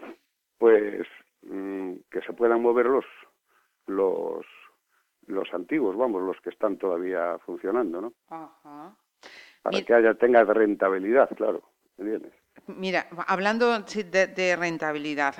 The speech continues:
Speaker 2: eh, también me gustaría que se, mm, quedase claro y nos explicaras, eh, Santiago, el porcentaje que se lleva el Estado, que se lleva Hacienda, por el tabaco, por los timbres, por el franqueo.
Speaker 1: Vamos, eso realmente, por desgracia, el franqueo ya no casi existe, ¿no? No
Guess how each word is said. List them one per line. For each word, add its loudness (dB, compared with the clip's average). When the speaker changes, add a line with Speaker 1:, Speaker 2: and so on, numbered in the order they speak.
Speaker 2:
eh, -10
también -6
me -2
gustaría -2
que -10
se, 0
mm, -6
quedase 0
claro 0
y -4
nos -8
explicaras, -6
eh, -6
Santiago, -4
el -2
porcentaje -2
que -6
se -6
lleva 2
el 2
Estado, -2
que -6
se -10
lleva 2
Hacienda, -6
por -6
el -10
tabaco, 2
por 0
los -10
timbres, -4
por 0
el -4
franqueo. 0
Speaker 1:
Vamos, 4
eso 2
realmente, 2
por 2
desgracia, 4
el 0
franqueo 4
ya 4
no 0
casi -4
existe, -6
¿no? -6
No -2